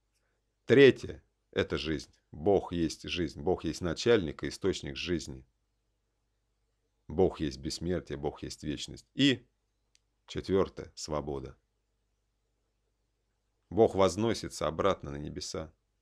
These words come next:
Говорит: "Мне ничего не надо. Я вам проложил путь. Кто захочет, тот последует за мною". Бог ни на кого не одевал наручники. Он даже ученикам говорил: "Не хотите ли вы отойти?"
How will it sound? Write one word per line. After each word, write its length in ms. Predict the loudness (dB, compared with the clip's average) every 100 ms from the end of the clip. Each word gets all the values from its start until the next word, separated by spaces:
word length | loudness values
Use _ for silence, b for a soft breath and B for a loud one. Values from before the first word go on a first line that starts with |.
| _ _ _ _ _ _ _ _ _ _ -10
Говорит: 160 | -4
"Мне 180 | -2 0
ничего 320 | -2 0 -2
не 100 | -2
надо. 380 | -4 -6 -8 -16 -6
Я 180 | -2
вам 140 | 0 0
проложил 440 | 4 4 4 2
путь. 360 | 0 -2 -2 -6 _ _ _
Кто 180 | 0 2
захочет, 640 | 4 2 0 -2 -2 -10 _
тот 220 | -6 -4
последует 600 | -4 -4 -2 -4 -4 -8
за 140 | -8 -10
мною". 320 | -10 -14 -16 _ _ _ _ _ _ _ _ _ _ -20 -20 _ _ _ _ -10 -4
Бог 320 | 2 2 4
ни 40 |
на 120 | 0
кого 380 | 4 4 4 2
не 120 | 2
одевал 360 | 0 0 0 0
наручники. 560 | -2 -6 -6 -8 -8 -4
Он 100 | 0
даже 220 | 2 0
ученикам 540 | -2 0 0 2 2
говорил: 320 | 2 2 2
"Не 100 | -2
хотите 400 | -2 -2 -2 -4
ли 80 | -6
вы 120 | -6
отойти?" 540 | -4 -4 -6 -4 -4